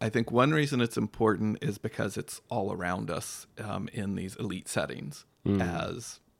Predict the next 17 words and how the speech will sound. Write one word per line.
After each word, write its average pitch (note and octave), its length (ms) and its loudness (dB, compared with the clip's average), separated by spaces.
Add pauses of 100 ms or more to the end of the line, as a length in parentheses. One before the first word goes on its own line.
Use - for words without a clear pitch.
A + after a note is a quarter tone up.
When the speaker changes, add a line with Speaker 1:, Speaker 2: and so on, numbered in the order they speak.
Speaker 1:
and G#2 160 -4
presented A#2 560 2
as G2 520 -4 (220)
an, A2+ 480 4
if - 160 -10
not G#2+ 300 -4
the, G#2+ 420 -2
origin F#2+ 460 -2
point - 340 -6 (100)
for - 480 -4
Speaker 2:
Right. D#2 280 -6 (120)
Speaker 1:
Western - 440 -6
arts. - 360 -12 (520)
And G2+ 180 -2
so G#2+ 140 2
I G2 100 2
think G#2 380 -4